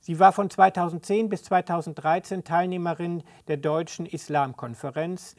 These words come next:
Seit zweitausenddreizehn ist sie Jurorin für den Europäischen Medienpreis CIVIS.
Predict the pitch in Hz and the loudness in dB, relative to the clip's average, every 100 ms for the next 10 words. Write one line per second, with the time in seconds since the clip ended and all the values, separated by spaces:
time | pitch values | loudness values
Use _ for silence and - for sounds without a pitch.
0 | 151 - 170 202 - 175 160 151 147 147 | -20 0 2 2 0 -2 -2 -6 -4 -2
1 | 151 151 165 156 - 131 120 135 156 160 | -2 -2 -12 -12 -8 -6 -4 -2 -2 -2
2 | 151 - - - - 160 147 151 135 127 | -6 -12 -20 -20 -4 -2 -2 -4 -8 -2
3 | 156 165 - 156 135 139 139 139 - 135 | 0 0 -2 -2 -2 -2 -4 -6 -4 -4
4 | 131 - - 120 110 107 - | -4 -10 -10 -8 -8 -16 -20